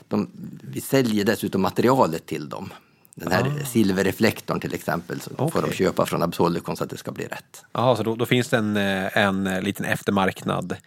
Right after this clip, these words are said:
Speaker 1: Ja.
Speaker 2: Ja.
Speaker 1: En sån här lina som går för fullt behöver köpa för ungefär femtio miljoner per år. Så att det är en ganska stor eftermarknad
Speaker 2: Jaha.
Speaker 1: när väl man får ordning på den lokala marknaden.
Speaker 2: Okej, så då kan nästan eftermarknaden bli större än den,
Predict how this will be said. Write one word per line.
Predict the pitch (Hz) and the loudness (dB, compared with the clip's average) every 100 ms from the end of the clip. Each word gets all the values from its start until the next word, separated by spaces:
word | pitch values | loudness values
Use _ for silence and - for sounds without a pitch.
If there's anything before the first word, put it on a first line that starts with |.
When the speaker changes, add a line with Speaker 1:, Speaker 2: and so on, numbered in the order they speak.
| - - | -4 0
Speaker 1:
Ja. | - 147 - - | 2 0 -6 0
Speaker 2:
Ja. | 107 127 - | 0 0 -2
Speaker 1:
En | 135 | -2
sån | 131 | 2
här | 165 | 4
lina | 147 131 143 | 4 4 2
som | 139 120 | 2 4
går | 123 | 4
för | 113 | 2
fullt | - 131 110 - | 4 4 4 2
behöver | 98 - | 2 4
köpa | 98 90 98 | 2 4 4
för | 92 95 | 4 2
ungefär | 90 90 90 82 85 - - - | 2 2 4 4 2 -6 -18 -6
femtio | - 87 87 - 85 | 0 2 2 0 0
miljoner | 87 92 95 82 | 2 2 2 0
per | 85 - 92 | 0 0 2
år. | 87 85 - - - | 0 -4 -8 -16 -6
Så | 95 | -2
att | - | 2
det | |
är | |
en | 117 | 2
ganska | 101 - | 2 0
stor | 127 202 107 | 0 2 2
eftermarknad | - - 135 143 - 180 107 | 0 4 6 6 2 2 2
Speaker 2:
Jaha. | 98 160 185 120 | 4 2 2 2
Speaker 1:
när | 101 | 2
väl | 95 92 98 | 2 2 2
man | 87 | 0
får | - 101 | 2 2
ordning | 101 107 113 | 4 4 2
på | 98 90 | 2 0
den | 87 85 90 | 0 -2 -6
lokala | 85 - 87 82 | -2 2 2 2
marknaden. | 80 - - 185 | -4 -4 -4 -2
Speaker 2:
Okej, | 135 | -2
så | 113 | 0
då | 113 | -2
kan | 143 | 0
nästan | 143 127 | -2 -2
eftermarknaden | 123 - 113 135 135 104 | -4 0 2 4 2 2
bli | 98 95 - - | 0 -2 -6 -10
större | - 123 131 117 | -2 0 2 2
än | 104 101 | 0 0
den, | 95 92 | 0 -2